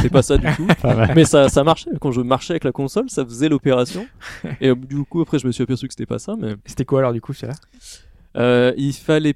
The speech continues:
Speaker 1: pencher la console vers l'arrière.
Speaker 3: Ah.
Speaker 2: Ah ouais.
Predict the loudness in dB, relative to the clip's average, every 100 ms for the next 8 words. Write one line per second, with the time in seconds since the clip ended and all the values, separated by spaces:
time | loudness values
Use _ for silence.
0 | 0 0 0 0 -2 0 0 0 -6 -2
1 | -2 2 2 2 -2 -6 -10 -16 _ _
2 | -12 -10 -8 -10 -12 -16 -16 -8 -8